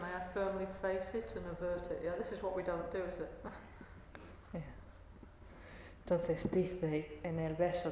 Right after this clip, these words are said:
Speaker 2: tres, en todas mis acciones voy a vigilar mi mente y en cuanto surja un pensamiento,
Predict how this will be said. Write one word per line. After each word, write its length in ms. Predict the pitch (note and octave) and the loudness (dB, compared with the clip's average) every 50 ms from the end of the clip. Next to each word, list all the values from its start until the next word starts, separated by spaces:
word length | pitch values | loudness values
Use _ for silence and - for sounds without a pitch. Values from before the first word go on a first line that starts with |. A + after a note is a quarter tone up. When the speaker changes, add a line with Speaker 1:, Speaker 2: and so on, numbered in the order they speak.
| - - | 0 2
Speaker 2:
tres, 300 | D3+ D3+ D3 - - E3 | 2 2 2 2 0 0
en 120 | E3 E3 | 0 0
todas 320 | - - G3 F#3+ F#3+ F#3 | 2 4 4 6 6 6
mis 220 | F#3 F#3 F3+ F#3 - | 4 4 2 2 0
acciones 720 | F3 - - - - G3+ F#3+ F3+ F3 F#3 F#3+ - - - - - - - - - - - - - - - - | -2 -2 -4 0 4 6 6 6 6 4 0 0 -2 -6 -8 -10 -12 -12 -14 -14 -14 -14 -14 -16 -12 -6 -6
voy 260 | F#3 F3 F#3 F#3 F3+ | 2 6 10 10 12
a 340 | F3 F3 F3+ E3+ E3+ E3 - - - - - - - - - - - - | 12 12 10 10 8 4 4 0 -4 -8 -10 -10 -12 -14 -14 -14 -8 -6
vigilar 720 | F3+ E3 F3+ F3+ - - - F3+ F3 F3+ F3 F3+ G#3 G3+ - - - - | -2 0 0 0 0 0 0 2 4 6 6 6 6 4 2 0 -2 0
mi 120 | F3+ E3 | 2 2
mente 520 | E3 E3 D#3+ D#3 D#3+ - - - - - - - | 4 4 4 2 2 -2 -2 0 0 0 0 0
y 260 | - F3 E3+ E3 - - - - - | 0 2 2 0 0 -4 -8 -6 -2
en 140 | - E3+ E3 E3 - - | -2 -2 0 -2 -4 4
cuanto 580 | - G#3 G3+ G3 G3 - - - D#3+ D3 D3+ - - - - - | 6 8 8 8 6 4 2 2 2 2 2 0 -4 -8 -10 -8
surja 440 | - - - - F#3+ F3+ - - E3 | -8 -4 2 2 2 2 2 2 2
un 160 | E3 E3+ F3 | 4 4 2
pensamiento, 840 | E3+ - F#3+ F3+ F3+ - F3+ F3 F#3 F#3 F#3 F3+ F3+ F3+ - E3 E3 | 0 2 2 0 2 2 0 2 4 4 4 4 2 0 0 0 -2